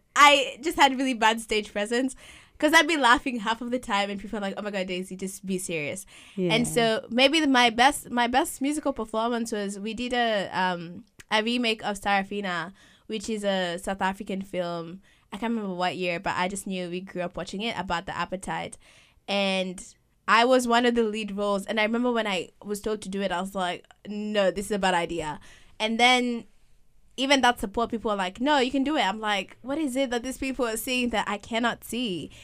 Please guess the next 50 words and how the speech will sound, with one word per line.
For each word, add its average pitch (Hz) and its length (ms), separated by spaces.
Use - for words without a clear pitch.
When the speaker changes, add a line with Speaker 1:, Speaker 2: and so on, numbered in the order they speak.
Speaker 1:
But 226 140
that 262 180
process 233 600
Speaker 2:
Mm. 254 40
Speaker 1:
of 196 240
getting 220 300
into 202 220
that 202 180
character, 190 380
I 175 140
was 190 120
like, 185 200
"Okay, 202 600
so - 160
I 277 40
can 311 180
tell 330 200
stories 285 320
in 262 80
different 254 240
ways." 233 300
And 240 120
then 254 80
when 254 100
I 247 80
did 254 240
audio, 220 380
it's 190 240
like 196 200
when 214 160
it 202 140
solidified, 196 640
'cause 202 120
I 190 60
was 190 120
like, 190 220
"Oh 233 60
my 247 160
God, 233 400
two 247 180
things." 220 540
I 240 220
always 226 320
wanted 202 300
to - 60
tell 208 200
stories, 185 540
but 190 300
not 214 560
necessarily 196 1000